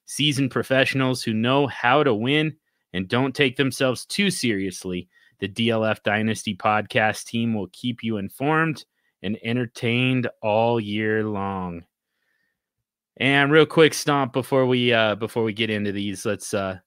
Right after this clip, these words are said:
let's check in with our resident doctor, Ethan Turner, and get the injury report, and then you and I will get started. John Hogue at Superflex Dude here with Doctor Ethan Turner. He's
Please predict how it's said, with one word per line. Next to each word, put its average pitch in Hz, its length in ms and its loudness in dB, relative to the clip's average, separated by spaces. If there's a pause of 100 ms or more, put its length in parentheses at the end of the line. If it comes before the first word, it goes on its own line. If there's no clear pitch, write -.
let's 110 240 -4
check 151 320 2
in 143 160 4
with 120 180 -2
our 117 440 0 (160)
resident 131 560 2
doctor, 113 360 0
Ethan 107 340 -6
Turner, 95 440 -6 (260)
and 95 140 -4
get 107 160 -4
the 107 160 -4
injury 120 340 -2
report, 156 640 2
and 101 240 -2
then 92 240 -6
you 92 220 -6
and 92 120 -4
I 98 120 -4
will 95 100 -4
get 104 240 -6
started. 95 460 -6 (1040)
John 165 340 0
Hogue 139 320 2 (100)
at 180 220 6
Superflex 139 800 -2
Dude 127 280 0
here 123 380 0
with 117 200 2 (120)
Doctor 117 720 -2
Ethan 147 540 0
Turner. 139 680 2 (380)
He's 120 180 -4